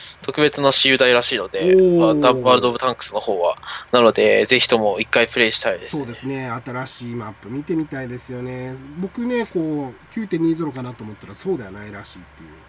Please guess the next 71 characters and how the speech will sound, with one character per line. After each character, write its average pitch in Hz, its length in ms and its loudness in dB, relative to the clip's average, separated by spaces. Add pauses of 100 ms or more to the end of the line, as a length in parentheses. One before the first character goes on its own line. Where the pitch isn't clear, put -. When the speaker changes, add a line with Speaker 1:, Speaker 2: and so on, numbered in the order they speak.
(560)
Speaker 2:
非 - 140 -10
常 311 120 0
に 311 80 0
あ 262 80 -4
の、 240 240 -6
新 240 180 -6
し 233 120 -8
い 180 40 -2
マ 127 100 -6
ッ - 20 -16
プ - 180 -18
楽 143 140 -8
し 151 100 -14
み 117 80 -8
な 85 80 -16
ん 76 100 -20
で - 80 -20
す - 100 -20
よ - 120 -20
ね。 214 320 -6 (300)
Speaker 1:
う 113 80 -6
ん。 104 220 -8 (1200)
Speaker 2:
コ 202 60 -10
メ 254 100 -8
ン 254 80 -8
ト 262 100 -8
で 240 100 -6
ね、 226 120 -2
僕、 202 300 -4
テ - 180 -10
ィ 240 60 -4
ー - 20 -10
ジ 220 140 -10
ー - 20 -8
エ 226 40 -10
ス - 100 -12
行 170 100 -10
く 196 120 -6
ん 175 60 0
で 156 80 -6
す - 120 -12
か 143 140 -8
っ - 20 -14
て - 160 -14
い 123 40 -8
う 123 40 -14
コ 131 100 -12
メ 131 80 -10
ン 123 60 -12
ト 123 100 -14
あ - 20 -12
り 127 80 -10
ま 127 120 -12
し - 60 -20
た 107 80 -18
け 110 80 -16
ど、 113 80 -14 (340)
だ 269 100 -4
い-、 311 80 -4 (360)
テ 285 80 0
ィ - 20 4
ー - 20 0
ジ 302 80 -2
ー 311 40 2
エ 294 40 -2
ス - 100 -8
行 294 80 -6
き - 80 -14
ま 202 120 -4
す - 100 -14
よ。 92 120 -12